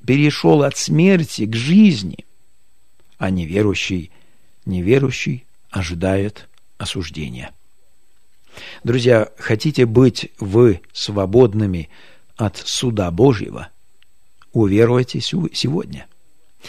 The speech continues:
Сегодня у вас есть эта возможность прийти к Богу в покаянии, принять Его и последовать за Ним. Приняв Его, вы начнете ходить с Ним, вы начнете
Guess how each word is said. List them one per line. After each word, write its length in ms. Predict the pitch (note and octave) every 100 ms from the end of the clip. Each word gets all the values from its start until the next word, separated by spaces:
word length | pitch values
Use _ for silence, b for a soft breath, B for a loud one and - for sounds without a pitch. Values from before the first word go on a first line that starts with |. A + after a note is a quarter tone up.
| B B
Сегодня 640 | - D3 D3+ F3 F3 F3
у 140 | D#3+
вас 300 | D3+ D3+ C3
есть 420 | C#3 C#3+ D3 G#2+
эта 200 | B2 A2
возможность 680 | G#2 F#2 A2+ C3 A#2+ B2+ - B B B
прийти 420 | A2 G2 - E3
к 120 | E3
Богу 440 | D3 B2+ A2 E2+ E2+
в 80 |
покаянии, 680 | - F2 E2+ F#2 A#2 C#3 D3 - - - - B B
принять 500 | - C3+ B2 F2 -
Его 380 | D#2+ C#2+ G#2 C3+ - - - - - -
и 100 | G2+
последовать 800 | F2 - G2+ G#2 G2+ F#2+ - -
за 200 | - F2
Ним. 280 | D#2+ C#2+ A#1+ - - - - - - - B B B B B B -
Приняв 400 | D3+ G#3 F#3 B2+
Его, 380 | C3 D3+ E3+ B2+ - - -
вы 140 | A2+
начнете 640 | G2+ - - C#3+ - C3
ходить 580 | A2 A#2+ B2 A2+ D#3+ C#3+
с 160 | - C3+
Ним, 340 | C#3 G#2+ D#2+
вы 120 | G2+
начнете 680 | A#2 A2 - C3 C#3+ - C3